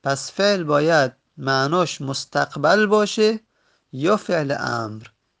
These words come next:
این دو ما می‌تونیم که نون توکید خفیفه یا ثقیله بر آن داخل بکنیم که انشاءالله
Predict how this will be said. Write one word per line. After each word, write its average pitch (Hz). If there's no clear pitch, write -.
این 135
دو 180
ما 127
می‌تونیم 143
که 156
نون 135
توکید 123
خفیفه 135
یا 208
ثقیله 139
بر 123
آن 131
داخل 139
بکنیم 143
که 147
انشاءالله 127